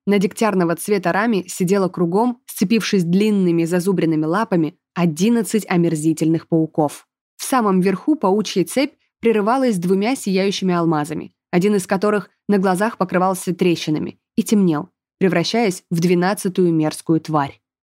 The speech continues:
"О!" сладострастно простонала ведьма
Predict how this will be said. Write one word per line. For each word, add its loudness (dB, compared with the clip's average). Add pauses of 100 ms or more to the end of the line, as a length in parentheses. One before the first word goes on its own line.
(300)
"О!" 2 (800)
сладострастно 0
простонала 2
ведьма 0